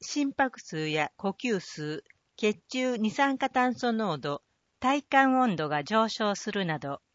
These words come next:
身体に負担がかかる場合があります。また、喉の渇きを感じにくいことも。そのため、高温多湿化でのマスク着用は、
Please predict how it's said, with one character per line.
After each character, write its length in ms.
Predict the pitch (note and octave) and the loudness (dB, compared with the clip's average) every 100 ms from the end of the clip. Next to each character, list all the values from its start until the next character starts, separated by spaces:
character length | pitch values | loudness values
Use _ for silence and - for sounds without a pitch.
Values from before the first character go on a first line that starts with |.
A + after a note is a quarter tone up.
| _ | _
身 320 | - D4 C#4 | -8 -2 -2
体 280 | A#3 E3 D#3+ | 0 0 0
に 180 | D3+ D#3 | -2 -6
負 140 | - | -4
担 220 | - B3+ A#3+ | 0 2 2
が 120 | A#3+ | -2
か 140 | A#3 | -2
か 120 | C4+ | 0
る 140 | C4 E3+ | 0 0
場 160 | F3 | 2
合 160 | F3 E3+ | 2 2
が 140 | D#3+ | 0
あ 60 | D#3+ | 0
り 120 | D#3 | -2
ま 140 | D3 D#3 | -6 -10
す。 220 | - - _ _ _ _ _ _ _ _ | -12 -20 _ _ _ _ _ _ _ _
ま 160 | E3+ F3 | -2 0
た、 260 | F#3+ F3+ - _ - | 0 -2 -4 _ -2
喉 300 | A#3+ C#4+ G#3+ | 2 4 2
の 140 | E3+ | 0
渇 360 | D#3+ G3 G3+ G3+ | 0 2 2 0
き 200 | G3+ E3 | -2 -2
を 80 | D3+ | 0
感 260 | A3+ A#3+ | 0 0
じ 120 | A#3 | 0
に 140 | A3+ A3 | -2 -2
く 140 | - | -2
い 100 | G3 | -4
こ 140 | - D#3 | -4 -6
と 160 | E3+ | -4
も。 200 | D3+ C#3 - _ _ _ _ _ _ _ _ _ | -4 -6 -12 _ _ _ _ _ _ _ _ _
そ 160 | - A3 | 2 4
の 120 | A#3 | 2
た 160 | A3 | 0
め、 260 | G3 F#3 - _ _ _ | 0 0 -2 _ _ _
高 320 | - C4+ C4+ B3+ | 0 4 6 6
温 200 | A#3 A3+ | 4 0
多 200 | - A3 | -6 -6
湿 300 | C4+ A#3+ - | -6 -8 0
化 160 | A3 | 2
で 120 | G#3+ | 2
の 120 | F3+ D3+ | 0 -2
マ 160 | A3 | -4
ス 100 | - | -6
ク 140 | - - | -12 -8
着 400 | F3+ F3 F#3+ F3+ | -6 -4 -4 -2
用 240 | F3 E3+ | 0 0
は、 220 | D#3+ D#3+ | 0 -2